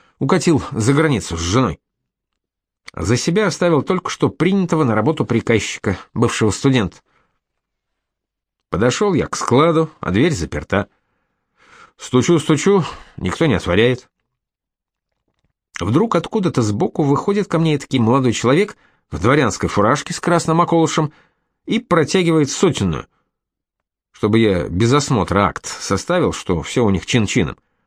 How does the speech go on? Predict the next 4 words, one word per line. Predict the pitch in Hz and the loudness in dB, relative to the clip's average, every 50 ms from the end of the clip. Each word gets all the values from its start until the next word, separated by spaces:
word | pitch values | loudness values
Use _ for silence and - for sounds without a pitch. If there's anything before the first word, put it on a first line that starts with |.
| _ _ _ _ _ _ _ _ _ _ _ _ _ _ _ _ _ _ _ _ _ _ _ _ _ _ _ _ _ - | _ _ _ _ _ _ _ _ _ _ _ _ _ _ _ _ _ _ _ _ _ _ _ _ _ _ _ _ _ -8
Я, | - 82 113 175 | -2 0 0 0
понятное | 180 - 110 110 120 143 156 - 170 160 143 | 2 2 2 2 2 2 0 0 0 0 2
дело, | 131 156 160 160 160 156 147 139 | 2 2 2 0 0 -2 -2 -4
согласился. | 139 - - 151 202 226 226 156 107 82 - - | -4 -4 -2 0 0 0 2 0 0 -2 -4 -10